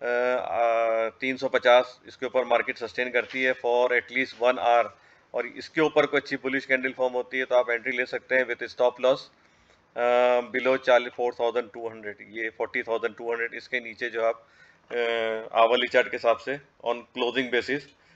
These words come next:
क्योंकि again अगर ये index इसके नीचे perform करता है तो फिर ये ब्रीच होता हुआ देख सकते हैं चालीस हज़ार पिछहत्तर का लेवल। अ, इसके लिए मैं थोड़ा सा zoom out करके आपको समझाता हूँ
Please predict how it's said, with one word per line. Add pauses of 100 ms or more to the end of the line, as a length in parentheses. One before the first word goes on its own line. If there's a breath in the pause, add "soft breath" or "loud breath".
(180 soft breath)
क्योंकि (440)
again
अगर
ये
index
इसके
नीचे
perform
करता
है
तो
फिर
ये
ब्रीच
होता
हुआ
देख
सकते
हैं
चालीस
हज़ार
पिछहत्तर
का
लेवल। (1000 loud breath)
अ,
इसके
लिए
मैं
थोड़ा
सा
zoom
out
करके
आपको
समझाता
हूँ